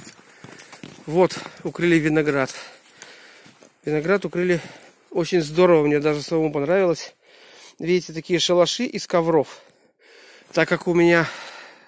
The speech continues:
Г-образной теплицы, то закрывать, э, плёнкой мы не будем, потому что,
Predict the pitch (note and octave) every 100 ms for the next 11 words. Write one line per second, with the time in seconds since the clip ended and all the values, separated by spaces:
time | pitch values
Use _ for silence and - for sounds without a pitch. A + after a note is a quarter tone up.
0 | _ - - D#3+ E3 E3 E3 D#3 D3 D#3+
1 | G3 A#3+ - B2+ _ _ - - - _
2 | - D#3+ D#3+ D3+ D3 E3 E3+ E3 - -
3 | - _ _ _ _ _ _ _ _ _
4 | - C#3+ C#3+ C#3 C#3+ C3+ B2+ F3 A3+ G3+
5 | D#3+ F3 A3 F#3+ E3 C3+ A#2+ C#3 - E3+
6 | - E3